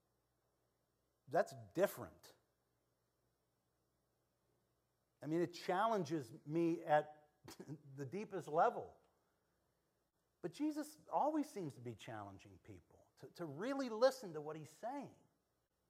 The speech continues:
Like, how about that time, that guy, he comes to Jesus and he says,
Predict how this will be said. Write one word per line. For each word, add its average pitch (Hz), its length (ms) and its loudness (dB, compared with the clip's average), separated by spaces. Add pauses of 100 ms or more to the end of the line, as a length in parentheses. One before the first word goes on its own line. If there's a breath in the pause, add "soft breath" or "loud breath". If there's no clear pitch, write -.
(1160)
Like, 196 100 -4
how 294 80 0
about 320 180 2
that 262 260 -2
time, 127 260 -4 (440)
that 147 240 -6
guy, 127 260 2 (960)
he 196 80 -10 (100)
comes 233 240 -2
to 175 100 -8
Jesus 117 560 -10
and 139 100 -8
he 151 60 -2
says, 165 280 -8